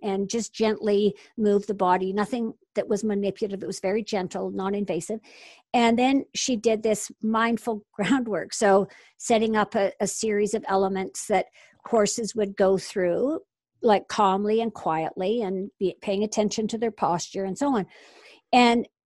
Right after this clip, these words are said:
and from that came one of the f-, the first book that was written about the introduction to the Tellington method. That was the first of, I think,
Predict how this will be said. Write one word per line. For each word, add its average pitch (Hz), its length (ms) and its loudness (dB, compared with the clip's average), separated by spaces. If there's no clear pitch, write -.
and 254 220 4
from 262 260 4
that 226 240 4
came 202 380 0
one 196 160 2
of 196 80 -4
the 196 60 -2
f-, - 160 -12
the 196 100 2
first 220 400 -2
book - 240 0
that 190 160 -2
was 180 240 -2
written 196 460 -2
about 190 540 2
the 175 100 -6
introduction 175 560 -4
to 170 140 -8
the 175 80 -6
Tellington 208 520 -4
method. 170 460 -4
That 202 200 -2
was 185 180 -4
the 180 400 -4
first - 420 -6
of, 180 120 -6
I 160 80 -4
think, 185 220 -8